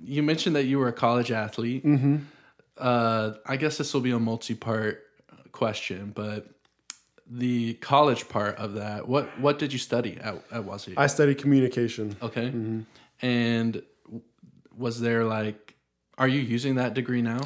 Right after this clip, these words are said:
Speaker 1: I guess I
Speaker 2: You
Speaker 1: should ask.
Speaker 2: kind of. I'm,
Speaker 1: Yeah.
Speaker 2: I'm in sales now, so
Speaker 1: Okay.
Speaker 2: I'm in, uh, med device sales, and a lot of the, you know, things I learned in college definitely happen and,
Speaker 1: Sure.
Speaker 2: and are applicable to what I do every day.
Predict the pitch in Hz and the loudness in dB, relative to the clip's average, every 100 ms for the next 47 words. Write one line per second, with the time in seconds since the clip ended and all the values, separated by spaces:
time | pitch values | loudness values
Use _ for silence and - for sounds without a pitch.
0 | 139 - - - - 202 214 220 220 127 | -8 -16 -20 -12 -8 -2 0 0 -2 -6
1 | 170 - 208 185 131 139 143 147 107 165 | -4 4 6 8 6 6 6 6 6 6
2 | 185 156 - 139 139 143 139 143 147 151 | 6 4 4 6 6 6 4 4 4 2
3 | 156 131 123 123 127 123 120 113 113 120 | 0 0 2 4 4 4 4 4 4 2
4 | 123 123 131 127 - 131 123 131 131 - | 2 2 2 2 2 2 4 2 0 -6
5 | - - - _ - 127 120 117 113 113 | -10 -20 -20 _ -2 2 4 4 2 0
6 | - 113 113 123 120 117 117 113 110 - | 0 2 2 2 0 0 0 0 -2 -8
7 | - 120 107 98 120 120 120 120 113 113 | -10 -8 -8 -8 -4 -2 0 -2 -4 -2
8 | 117 113 113 110 117 110 113 113 113 - | -2 -2 -4 -4 -2 -2 -2 -4 -10 -12
9 | - 117 117 110 120 113 107 107 104 _ | -6 -6 -6 -8 -6 -6 -6 -6 -12 _
10 | _ _ - - 120 117 113 110 104 104 | _ _ -16 -8 -6 -2 -2 -4 -6 -6
11 | - 113 107 117 110 - 110 113 113 110 | -6 -6 -4 -6 -6 -6 -6 -4 -6 -6
12 | - 113 110 113 117 107 110 113 110 110 | -6 -4 -4 -6 -6 -6 -4 -6 -4 -6
13 | 120 | -8